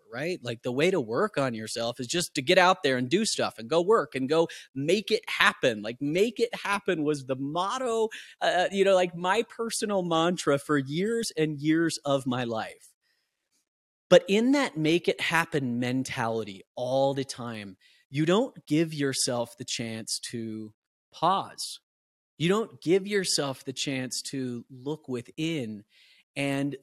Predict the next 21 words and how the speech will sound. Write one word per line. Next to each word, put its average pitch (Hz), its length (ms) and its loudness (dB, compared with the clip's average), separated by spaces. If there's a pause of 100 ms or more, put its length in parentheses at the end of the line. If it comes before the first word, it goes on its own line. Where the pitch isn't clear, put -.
(140)
that, 156 420 0
to - 160 -2
me, 143 600 -2 (340)
is 127 220 -2
now 135 300 2
I 131 120 0
look 123 340 -6
back 127 300 -2
on 123 180 -4
the 117 80 -6
year 123 220 -4
twenty 127 340 -6
twenty-two, 120 720 -8
and 120 140 -6
this 113 140 -12
is 110 120 -10
our 107 120 -8
first - 480 -12
podcast 107 560 -12
of 101 100 -18
twenty-three. 101 760 -20